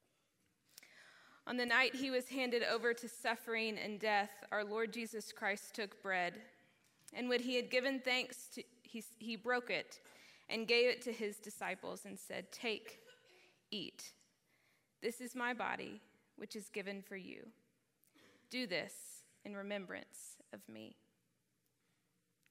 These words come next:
After supper, he took the cup of wine, and when he had given thanks,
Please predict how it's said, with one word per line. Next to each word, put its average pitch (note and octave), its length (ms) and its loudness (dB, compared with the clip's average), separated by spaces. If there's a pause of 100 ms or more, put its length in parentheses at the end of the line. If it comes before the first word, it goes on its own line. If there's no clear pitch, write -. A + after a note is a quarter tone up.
(560)
After A#3+ 300 2
supper, C4 400 2
he C4 160 2
took B3 220 -2
the B3 100 0
cup A#3+ 260 -2
of A#3 160 -2
wine, G#3+ 680 2
and A3 120 -6
when A#3 140 0
he A#3 140 -2
had A3+ 160 0
given A#3 260 -2
thanks, - 640 -4